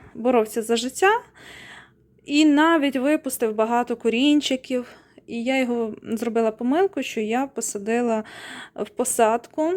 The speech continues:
Він у мене був в відкритій системі на нарощування корінчиків, на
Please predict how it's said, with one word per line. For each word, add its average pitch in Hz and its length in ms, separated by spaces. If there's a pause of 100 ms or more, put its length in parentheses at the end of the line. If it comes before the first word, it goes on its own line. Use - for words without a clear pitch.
(880)
Він 226 260
у 226 40
мене 214 280
був 202 180
в 196 40
відкритій 208 500
системі 403 600 (440)
на 269 100
нарощування 269 680
корінчиків, 262 680
на 254 360